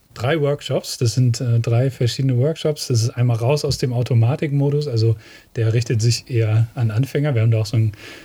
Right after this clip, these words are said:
kleines Rating-System. Der hat, glaub ich, zwei von fünf Tannen oder eine sogar nur. Ähm, das ist so das Schwierigkeitslevel. Dann haben wir den Kurs, ähm, Fotografieren bei Nacht, also Sterne, Milchstraße und so weiter. Und dann haben wir noch ein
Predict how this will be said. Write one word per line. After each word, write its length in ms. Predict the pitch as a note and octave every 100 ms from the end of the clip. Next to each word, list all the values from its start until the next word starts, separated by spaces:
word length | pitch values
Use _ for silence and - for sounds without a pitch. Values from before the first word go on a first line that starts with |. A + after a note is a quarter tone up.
| -
kleines 420 | - A2+ A2+ G#2 -
Rating-System. 840 | C3 A2 D3 D3+ C#3 C#3 - C3+ C3
Der 100 | A2+
hat, 80 | A2
glaub 140 | G#2+
ich, 140 | G#2 -
zwei 400 | - G#2+ B2+ D#3
von 220 | - B2
fünf 360 | - D#3+ D3+ -
Tannen 380 | - C#3+ E3+ - - - -
oder 200 | G#2 G#2
eine 260 | C3 E3+ D3+
sogar 260 | C#3+ D#3
nur. 260 | C#3 D3+ - _ - - _
Ähm, 260 | A#2 A2+ G#2+
das 120 | G#2+
ist 100 | G#2+
so 100 | -
das 180 | G#2+ A2
Schwierigkeitslevel. 1040 | - C#3+ C#3 - B2 A#2 A#2 A#2 A#2+ A2+ A#2 - _ _ - _ - -
Dann 340 | B2 A2+ A2 G2+
haben 300 | A#2 A#2+ A2+
wir 180 | A#2 A2+
den 280 | A2 A2+
Kurs, 520 | - A#2 A2+ A2+ - - -
ähm, 180 | A2+
Fotografieren 760 | G#2+ - B2 A#2 A2+ - C3 A#2+
bei 140 | A2 G#2
Nacht, 420 | G2+ D#3 - -
also 320 | G#2 G2+ G2
Sterne, 540 | - - A2+ C#3+ C3
Milchstraße 680 | B2 C3 C#3 - B2+ C3 B2+
und 140 | A#2+ A#2+
so 120 | A#2+
weiter. 400 | A#2 B2 A#2+ A#2 - - - - -
Und 200 | A2+ A2
dann 260 | A2+ A2+
haben 140 | A2 A2
wir 80 | A2
noch 220 | A2+ -
ein 360 | A#2 G#2+ G#2+